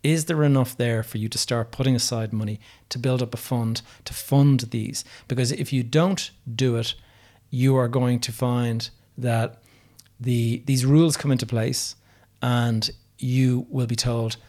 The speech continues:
"Sorry, you can't rent your property unless it is an E or unless it is a C," or whatever it might be. Um, and so then you can't actually collect any rent. So it's time to start saving up for these things.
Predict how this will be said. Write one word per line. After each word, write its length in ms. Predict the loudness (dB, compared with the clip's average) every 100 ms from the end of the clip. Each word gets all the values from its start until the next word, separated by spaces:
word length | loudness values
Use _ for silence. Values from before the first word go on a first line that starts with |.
| _
"Sorry, 340 | -2 0 0 0
you 140 | -6
can't 380 | -6 -2 0 0
rent 240 | 0 0
your 80 | -4
property 520 | -2 -2 -2 -4 -6 -10 _
unless 420 | -4 -2 0 0 -2
it 120 | -2
is 380 | -2 -2 -4 -6 _ _ -6
an 160 | -6 -2
E 400 | 2 4 2 0
or 160 | -4
unless 360 | -2 -2 -2 -2
it 100 | -2
is 160 | -4 -4
a 60 |
C," 480 | -4 0 0 0 -2
or 140 | -6 -6
whatever 380 | 0 2 2
it 80 | 0
might 280 | -2 -4 -2
be. 260 | -2 -2 -6 -18 -20 -20 -20 -20 _ -8
Um, 320 | -2 0 -2 -6 _
and 100 | -2
so 300 | 2 0 0 -10 _ _
then 360 | 2 4 4 2
you 100 | -4
can't 300 | -2 0 2
actually 240 | 0 -4 -6
collect 320 | -4 -6 -6 -2
any 200 | 2 4
rent. 340 | 4 0 -6 -12 -8
So 160 | -2 0
it's 160 | 0
time 260 | 0 0 2
to 80 | 0
start 340 | 0 0 0
saving 380 | -2 -2 -2 -4
up 160 | -6
for 140 | -6 -6
these 200 | -4 -6
things. 340 | -8 -8 -10